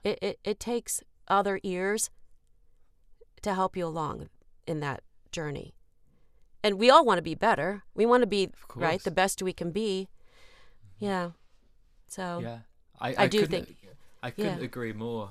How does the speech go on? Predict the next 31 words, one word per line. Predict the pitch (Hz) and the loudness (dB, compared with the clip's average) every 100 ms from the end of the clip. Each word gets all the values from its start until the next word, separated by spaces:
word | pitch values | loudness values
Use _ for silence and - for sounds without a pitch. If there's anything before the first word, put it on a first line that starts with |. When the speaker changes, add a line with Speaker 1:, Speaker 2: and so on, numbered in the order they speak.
| 110 | -12
Speaker 2:
I | 110 | -14
think | - 131 | -10 -12
the | 104 | -12
community | - 120 113 - | -14 -12 -12 -12
is | 107 | -12
such | 113 - | -12 -12
an | 110 | -12
important | - 101 92 | -12 -12 -10
aspect | 101 - - - - | -12 -12 -14 -16 -18
of | 87 | -18
it. | - - - _ | -18 -20 -20 _
Um, | 95 101 101 - | -8 -8 -8 -8
and | 190 | -8
it's | 226 | -6
really | 262 285 | -4 -4
nice | 151 117 110 | -4 -4 -6
as | 110 110 | -8 -4
well | 123 | -4
'cause | 120 117 | -4 -8
it, | 131 - - - - | -10 -14 -20 -20 -8
I | 151 | -4
think | 226 262 | -2 -2
re-, | 151 139 - | -4 -4 -8
narrating | 135 131 120 120 139 127 | -8 -4 -2 -2 -4 -8
an | 113 | -6
audiobook | 110 104 101 101 | -6 -8 -12 -12
is | 107 | -14
quite | - - 196 - | -12 -8 -8 -4
a, | 113 113 - _ - - | -6 -6 -12 _ -20 -4
a | 131 | -4
unique | 110 135 127 123 123 117 - - | -2 -4 -4 -4 -6 -6 -10 -16